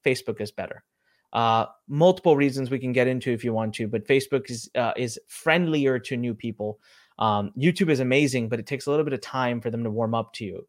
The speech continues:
So you have to have a bigger budget. On Facebook, hundred fifty, you're gonna spend about six, seven, seven hundred bucks, seven, seven hundred, eight hundred bucks, maximum thousand dollar budget.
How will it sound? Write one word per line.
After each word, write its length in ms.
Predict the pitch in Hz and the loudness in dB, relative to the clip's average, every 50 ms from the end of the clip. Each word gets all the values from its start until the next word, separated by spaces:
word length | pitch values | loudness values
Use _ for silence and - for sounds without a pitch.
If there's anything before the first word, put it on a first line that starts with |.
| _ | _
So 260 | - - - 110 107 | -10 -6 -4 -2 -2
you 60 | 104 113 | -2 -4
have 80 | 117 110 | -2 -2
to 80 | 131 | -4
have 80 | 117 120 | -4 -4
a 40 | 110 | -2
bigger 240 | 107 117 107 110 | -2 -2 -2 -2
budget. 380 | 101 107 110 104 98 - 82 - _ _ _ _ _ _ _ _ _ _ _ | -4 -4 -4 -4 -4 -6 -12 -14 _ _ _ _ _ _ _ _ _ _ _
On 140 | - 117 117 | -4 -4 -4
Facebook, 480 | 113 - 220 240 220 - - 139 123 - | 2 4 6 6 6 4 2 0 0 0
hundred 340 | 110 139 147 165 190 190 | -4 -4 2 2 2 2
fifty, 540 | 196 - 156 139 147 - 139 135 135 131 127 - _ _ _ _ _ _ - - _ _ _ _ _ _ _ | 4 4 2 2 2 0 -2 -2 -2 -2 -4 -6 _ _ _ _ _ _ -20 -20 _ _ _ _ _ _ _
you're 80 | - 147 | -6 -4
gonna 120 | 156 151 | -2 -2
spend 300 | 139 - - 151 139 139 | -2 0 0 0 2 2
about 260 | 135 127 123 123 120 | 4 4 4 2 2
six, 280 | - - - 139 - - | 0 -2 -2 -2 -2 0
seven, 240 | - 131 123 131 120 | -2 -2 -2 -2 -4
seven 240 | - 127 120 123 117 | -2 -2 -2 -2 -2
hundred 240 | 123 123 120 107 | -4 -4 -4 -4
bucks, 420 | 101 95 92 - - - - - - _ _ _ | -6 -8 -8 -8 -10 -10 -10 -10 -14 _ _ _
seven, 560 | _ - - 123 120 131 127 127 127 127 127 120 | _ -8 -8 -6 -4 -4 -4 -4 -4 -6 -6 -6
seven 200 | - 131 123 127 | -2 -2 -2 -2
hundred, 280 | 123 127 131 131 131 123 | -2 -2 -2 -2 0 0
eight 100 | 123 120 | 0 -2
hundred 220 | 123 123 123 117 | -2 -2 -4 -2
bucks, 280 | 120 120 117 117 - - - - - - - _ _ _ _ _ _ _ | 0 0 0 0 -2 -8 -16 -20 -20 -20 -20 _ _ _ _ _ _ _
maximum 560 | 139 143 143 170 180 - - 190 185 180 170 | -6 -4 -4 -4 -4 -4 -2 0 0 0 0
thousand 400 | 165 160 127 127 127 123 123 117 | 0 0 2 2 2 0 -2 -2
dollar 220 | 113 107 107 104 98 | -2 -2 -2 -2 -2
budget. 420 | 98 107 101 95 101 92 - - | -2 -4 -4 -4 -6 -8 -8 -10